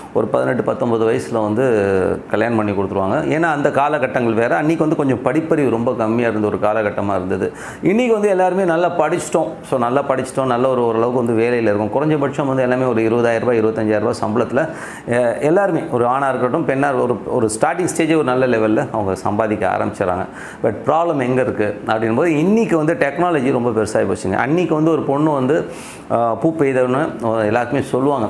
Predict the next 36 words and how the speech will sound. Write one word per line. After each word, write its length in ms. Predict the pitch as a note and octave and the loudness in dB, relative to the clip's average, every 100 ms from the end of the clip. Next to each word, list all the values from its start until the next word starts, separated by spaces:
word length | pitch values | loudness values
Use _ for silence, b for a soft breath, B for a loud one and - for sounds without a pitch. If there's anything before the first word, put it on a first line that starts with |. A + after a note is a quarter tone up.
| - | -2
ஏன்னு 260 | A#2+ D3 | 0 0
சொல்லுவாங்கன்னா, 380 | C3 A#2+ A#2+ D3 | 2 0 0 0
"எங்க 220 | C3 A2+ | 0 0
வீட்டுல 40 | A2+ | 0
வந்து 300 | A#2 C#3+ C3 | 0 2 0
ஒரு 100 | A2 A#2 | -2 -2
திருமணத்துக்கான 480 | A#2+ B2 A2 G#2 G2+ | -2 0 -2 -2 -2
பொண்ணு 160 | A#2 A#2+ | 0 0
இருக்கா, 260 | G#2 D#3 | 0 0
so 180 | D3+ A2 | -2 -2
அதனால 160 | G#2 A2+ | 0 0
வந்து 200 | G#2+ G#2 | 0 0
பாருங்க." 380 | G2 G2+ B2+ | -2 0 0
But 40 | D#3 | 0
இன்னைக்கு 400 | C#3+ E3 F3 D#3+ | 2 2 2 2
வந்து 200 | D#3+ B2+ | 2 2
அது 20 | |
அநாகரிகமான 600 | A#2 C#3 C#3+ C#3 C#3+ C#3 | 0 0 0 0 0 0
விஷயம் 300 | A2+ - G#2+ | -2 -2 0
தான், 140 | G#2+ - | 0 0
அதை 160 | G2+ | -2
நானும் 320 | G2+ A2 A#2 F#2 | 0 0 0 -2
ஒத்துக்கிறேன். 320 | G#2+ G#2 - - | -2 -2 -2 -8
So, 160 | - A2+ | -4 -2
அதெல்லாம் 340 | G#2+ A2 B2 | 0 0 0
வந்து 240 | A#2+ A#2+ G#2 | -2 -2 -4
பெருசா 160 | A#2 | -4
சொல்லணும்னு 320 | A2 G#2+ A#2 | -2 -2 0
அவசியம் 340 | A#2+ G#2+ A2+ D3 | -2 -2 0 0
இல்லை. 160 | B2+ | 2
அது 100 | B2+ | 2
ஒரு 300 | B2 A2+ G#2 B B B B - | 2 2 0 B B B B -2
உடல் 220 | C3+ D#3+ | 2 2
மாற்றத்தை 400 | C#3+ - A#2 B2 | 2 0 0 0
போய் 320 | B2+ D3 C3 | 0 0 2
மத்தவங்ககிட்ட 440 | A2+ G#2+ A#2+ A#2 | 0 0 -2 -2